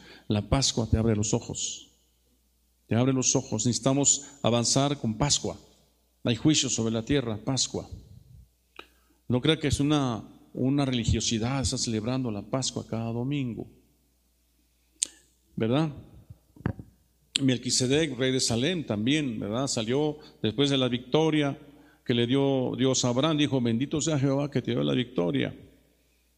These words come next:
Y, y le da los diezmos de todo, ¿se acuerdan? Eh, ahí vemos que la victoria fue por Jehová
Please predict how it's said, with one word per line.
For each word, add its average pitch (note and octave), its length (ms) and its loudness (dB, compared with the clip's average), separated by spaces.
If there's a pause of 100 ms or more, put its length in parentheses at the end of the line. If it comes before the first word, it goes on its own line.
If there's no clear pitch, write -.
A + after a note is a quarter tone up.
(160)
Y, A#2 100 2
y G2+ 220 0
le G2+ 140 2
da G#2+ 100 2
los A#2+ 200 0
diezmos A2+ 400 0
de A2+ 80 2
todo, A2 260 0
¿se A2 120 0
acuerdan? G2 420 0 (1040)
Eh, G#2 320 2
ahí A2+ 180 4
vemos C#3+ 340 4
que B2+ 80 2
la G#2 100 0
victoria A2+ 500 2
fue G2 180 -6
por - 160 4
Jehová B2 320 4